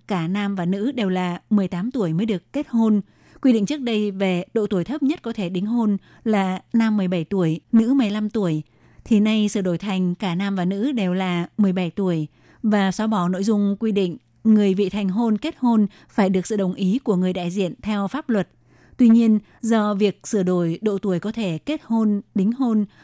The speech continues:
là lần cải cách đầu tiên sau chín mươi mốt năm kể từ khi luật dân sự bắt đầu thi hành, nên sẽ có ảnh hưởng rất lớn đối với người dân. Vì vậy, phiên họp của Viện Lập pháp cũng thông qua đề án sửa đổi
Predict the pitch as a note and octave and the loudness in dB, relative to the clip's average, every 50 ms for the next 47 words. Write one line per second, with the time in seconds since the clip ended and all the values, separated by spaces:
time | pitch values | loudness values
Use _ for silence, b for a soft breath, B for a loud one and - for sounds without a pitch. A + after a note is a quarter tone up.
0 | b b A#3 A3 G#3+ G3+ G3 G3 G3+ G3 F#3+ F3+ - F#3 E3+ - B3 - - G#3 | b b 0 0 2 2 2 0 0 0 0 -2 -2 -6 -8 -8 -8 -6 -6 -6
1 | F#3 F3+ - A3+ A3 G#3+ G#3 G#3 G3+ - A3+ G#3+ G3+ G3 G3 G3 - - - A3+ | -6 -4 -2 -2 0 0 0 -2 -4 -4 -4 -4 -2 -2 -4 -4 -6 -4 -2 0
2 | G3+ G#3+ B3 B3 D4 E4 - A#3 A3 G#3+ G#3 G3+ G3 - F#3 E3+ F#3 F3+ E3+ A3+ | 2 2 2 2 0 -2 -2 -2 0 0 0 0 0 -2 -4 -4 -4 -4 -2 -2
3 | A3 G3+ F#3 F#3 - A3 G#3 G3+ F#3 - A3 F#3+ E3+ A#3+ C#4+ - G#3+ G3+ F#3+ F3+ | -2 -2 -4 -2 -2 -2 -2 -2 -2 -2 -4 -4 -4 -6 -6 -4 -4 -2 -2 -2
4 | F3 F3+ - G#3+ G#3+ G3+ F#3 G3+ G3 F3+ F3 E3+ b b b b b b b b | -4 -4 -6 -4 -4 -4 -2 -2 -2 -2 -4 -4 b b b b b b b b
5 | A#3 A3+ A3+ G#3+ G#3 G3+ - A#3 G3 - - G#3 G#3 G3+ F#3+ G#3 G3+ E3+ E3 E3+ | 4 6 6 6 4 2 0 -2 -6 -4 -4 -4 -2 -2 -2 -2 -2 -2 -2 -4
6 | C#4+ D#4 - A3+ G3 F#3 F3+ G#3 C#4 C#4+ - G3+ F#3 F3+ F#3 F3+ F#3 G#3+ C#4 D4+ | -4 -6 -4 -2 -2 0 0 0 0 0 0 -2 0 0 0 0 2 0 0 0
7 | - A3+ G#3 F#3 F3 F#3+ G#3 G#3 G3+ G3+ F#3 B B B B B B G#3+ G3+ F#3+ | 0 -2 0 0 0 0 0 0 2 0 0 B B B B B B 2 2 2
8 | G3 G3+ F#3 F3 - b b b b - B3 A3+ A3+ F#3 - - F#3 F3+ G3 G3 | 2 0 -2 -2 -6 b b b b 2 2 4 2 0 0 -2 -2 0 0 0
9 | F3+ F3+ F3 - - D4 D#4+ - - A3+ A#3 - B3+ A3 G3+ A3+ G#3+ G3 G3 F#3+ | 0 -4 -4 -4 -6 -8 -8 -6 -6 -6 -4 -4 -4 -4 -2 -4 -4 -4 -2 -2
10 | F#3 F3+ E3+ E3+ F#3+ B3 - - A3+ F#3+ F3 F#3 F3+ E3 D#3+ E3 | -2 -2 -2 -2 -2 -4 -2 -2 -4 -4 -2 0 0 -2 -2 -4